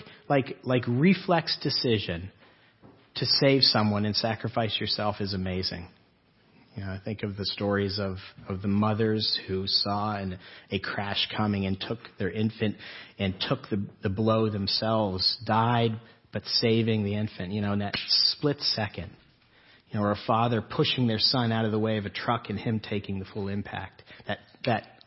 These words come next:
kind of gut instinct. That's amazing. But think about if you knew that was coming and had time to contemplate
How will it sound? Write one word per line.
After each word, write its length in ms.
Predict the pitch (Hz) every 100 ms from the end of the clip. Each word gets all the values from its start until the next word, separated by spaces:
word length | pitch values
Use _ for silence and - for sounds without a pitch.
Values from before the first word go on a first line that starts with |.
| - _ - - -
kind 280 | - 107 104
of 60 | 104
gut 220 | 135 139 -
instinct. 560 | 131 127 - - 85 85 - - - _ _ _ _ _ _
That's 180 | 156 -
amazing. 720 | 180 135 127 147 123 87 87 - _ _ _ _ _ _ _ _ _ _ _ _ _ _ _ _ _ _ - - - - - -
But 120 | 143 - -
think 220 | 190 190
about 440 | 151 110 92 98 - - _ _ _ _ _ _ _ _ _ _ _ _ - -
if 200 | 117 -
you 380 | 131 123 120 117 - _
knew 420 | 127 143 156 160
that 260 | 127 107 101
was 200 | 98 - -
coming 320 | 90 87 87 - _ _ _ _ _ _ _ _ _ _ _ _ _ _ _ _ - - _ _ _ _ _ _ _ _ _ _ -
and 100 | 135
had 200 | 131 139
time 320 | - 151 147
to 100 | 143
contemplate 840 | 117 - 143 143 - 113 - 95